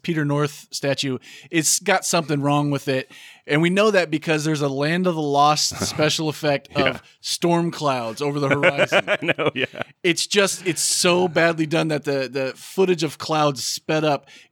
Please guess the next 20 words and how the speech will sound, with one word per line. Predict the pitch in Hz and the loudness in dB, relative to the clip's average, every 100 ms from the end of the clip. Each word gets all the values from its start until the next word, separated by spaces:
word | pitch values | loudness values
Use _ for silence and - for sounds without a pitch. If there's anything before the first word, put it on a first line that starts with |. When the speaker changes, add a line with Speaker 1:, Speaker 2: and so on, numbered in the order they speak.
| 131 | -4
Speaker 1:
disappears | 139 156 156 165 160 | -2 -2 0 0 0
behind. | 139 143 135 143 139 131 120 _ _ _ _ _ _ _ | 0 -4 -2 -2 -2 -4 -8 _ _ _ _ _ _ _
I, | 180 - | -10 -4
I, | 190 - | -4 -2
I | 196 | -6
can't | - 262 | -4 -6
call | 247 190 | -2 -2
it | 147 | -2
C | 190 | -6
G | 170 131 | -6 -6
I, | 131 135 | -2 0
Speaker 2:
Yeah. | 104 98 82 85 | 2 2 0 -2
Speaker 1:
but | |
it's | 180 | 0
like | 180 160 | 0 0
a | 139 | -4
matte | 139 160 170 - | 0 0 0 -2
shot | - 156 156 156 | -2 2 0 0
of | 147 | -4
the, | 135 | -4